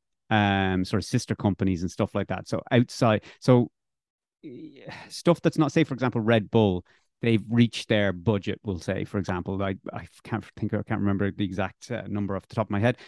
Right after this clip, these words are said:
but they've reached their, their budget, we'll say, as an example. Well, they can have a sister company that's sort of owned by Red Bull, but not related to F-, Bo-, Re-, Red Bull F one racing, uh,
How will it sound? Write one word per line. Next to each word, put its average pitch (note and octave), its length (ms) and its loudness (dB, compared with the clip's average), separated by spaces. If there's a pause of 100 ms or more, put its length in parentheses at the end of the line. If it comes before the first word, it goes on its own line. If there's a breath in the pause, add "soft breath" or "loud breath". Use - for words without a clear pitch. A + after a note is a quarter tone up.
(260 loud breath)
but - 80 -6
they've B2+ 160 4
reached D3 240 6
their, A#2 260 2
their A#2 100 4
budget, G2+ 320 0
we'll G2+ 100 -6
say, G#2+ 120 -4
as G2 140 -6
an G2+ 80 -2
example. G2+ 360 -2 (380 soft breath)
Well, C#3+ 120 4
they F#3+ 200 4
can G3 180 2
have C#3 440 2
a G#2+ 40 -2
sister - 440 0
company A2 720 0 (400)
that's G#2+ 240 0
sort A2 260 2
of G2 100 0
owned C3+ 360 10
by A2 180 4
Red G2+ 380 0
Bull, G2 360 2 (340)
but A2+ 180 2
not A#2 320 4
related A#2 560 2
to A#2+ 160 -4
F-, A2 200 -4 (120)
Bo-, A#2+ 180 4
Re-, B2+ 220 2
Red B2 240 4
Bull A2 400 4 (120)
F A#2 220 -2
one A2 340 4
racing, G#2 540 -2 (540)
uh, B2 260 2